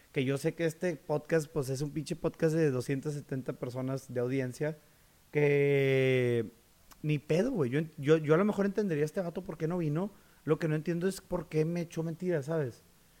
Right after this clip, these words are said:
Mejor hubiera tenido los huevos para decirme, "¿Sabes qué? No, güey, no tengo tiempo", o, o, "¿Sabes qué? No", o, "No me deja mi productora", o, "No me deja", este, y hubiera entendido, güey, o, "¿Sabes qué? La neta está muy chiquito tu podcast".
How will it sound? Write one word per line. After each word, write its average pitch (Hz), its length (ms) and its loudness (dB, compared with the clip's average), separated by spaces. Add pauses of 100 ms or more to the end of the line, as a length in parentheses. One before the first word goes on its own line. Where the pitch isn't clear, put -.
(140)
Mejor 151 260 0
hubiera 190 200 4
tenido 190 300 2
los 185 140 0
huevos 156 260 2
para 165 120 0
decirme, 156 400 0
"¿Sabes 139 220 -8
qué? 160 160 -6
No, 131 220 -6
güey, 151 260 -4
no 123 120 -4
tengo 147 200 -4
tiempo", 135 380 -4
o, 123 1300 0
o, 117 40 -2
"¿Sabes 143 300 -4
qué? 165 160 0
No", 156 560 2
o, 127 380 0
"No 127 120 -2
me 147 140 0
deja 143 280 0
mi 147 200 0
productora", 135 880 0 (300)
o, 123 160 0
"No 127 140 -2
me 143 160 0
deja", 139 840 0 (340)
este, 117 1400 -2 (220)
y 139 280 -2
hubiera 120 280 2
entendido, 147 600 0
güey, 120 180 2
o, 104 120 0
"¿Sabes 123 260 -4
qué? 143 140 -2
La 120 120 -2
neta 113 180 -6
está 123 160 -6
muy 127 140 -4
chiquito 120 360 -8
tu 120 120 -10
podcast". 127 460 -4